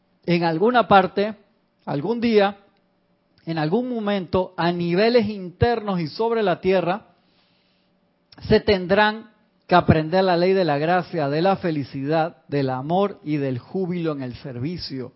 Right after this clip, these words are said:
Y si lo hubiera tomado de malas maneras el señor Lin, él hubiera dicho, "Hey, ven acá, presencia yo soy, ¿qué sopa contigo?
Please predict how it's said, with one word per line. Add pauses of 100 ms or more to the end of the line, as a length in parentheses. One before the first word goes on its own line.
(460)
Y
si
lo
hubiera
tomado
de
malas
maneras (340)
el
señor
Lin, (480)
él
hubiera
dicho,
"Hey,
ven
acá,
presencia
yo
soy,
¿qué
sopa
contigo?